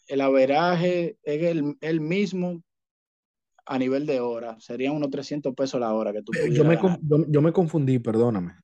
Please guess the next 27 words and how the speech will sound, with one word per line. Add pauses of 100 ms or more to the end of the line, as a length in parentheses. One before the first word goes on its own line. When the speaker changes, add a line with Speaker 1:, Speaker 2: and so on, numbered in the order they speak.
Speaker 2:
eh,
a
Speaker 1:
Ajá.
Speaker 2:
la
semana. (600)
Speaker 1:
Ah,
Speaker 2:
Entonces
Speaker 1:
a
la
semana. (520)
Speaker 2:
Ujú.
Speaker 1:
Part-time, (260)
ahí
está. (580)
Eh,
tiempo
part-time
a
la
semana
sería
de
siete
mil
como
mínimo
y